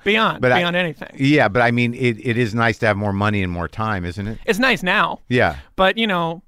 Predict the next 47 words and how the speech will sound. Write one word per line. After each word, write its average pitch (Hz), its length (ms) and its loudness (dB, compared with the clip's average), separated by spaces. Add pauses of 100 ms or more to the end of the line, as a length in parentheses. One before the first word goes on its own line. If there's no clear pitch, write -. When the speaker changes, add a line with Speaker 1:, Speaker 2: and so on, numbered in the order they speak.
(420)
Speaker 1:
it's - 180 -6
like 220 320 0
if 185 100 -6
you 202 140 -2
grew 214 220 2
up 170 140 0
poor, 202 220 0
your 175 140 0
family 180 380 -2
could 156 180 -10 (100)
split - 320 -4
a 175 60 -6
can 170 220 -4
of 143 80 -10
soup 196 260 -6
for - 140 -8
two 170 180 -6
days. 165 460 -8
Speaker 2:
Yeah. 95 180 2 (340)
Speaker 1:
And 175 120 0
I, 185 60 0
if - 80 -6
Speaker 2:
It's 165 120 -2
Speaker 1:
you 143 60 2
Speaker 2:
not 104 160 0
preferable, 95 600 -2
Speaker 1:
No, 302 140 0
it's - 60 4
Speaker 2:
but 185 60 2
Speaker 1:
not 196 140 4
preferable, 202 360 0
but 139 80 4
Speaker 2:
survival. 113 420 2
Speaker 1:
you 196 100 0
know 202 200 4
that 202 80 -2
you 180 140 -4
won't 175 260 -4
die. 170 420 2
Speaker 2:
Yeah. 98 320 2
Speaker 1:
And 185 100 0
if 185 80 -2
you 185 120 -4
make 185 200 -2
a 175 200 0
feature 185 420 -6
for 156 320 -4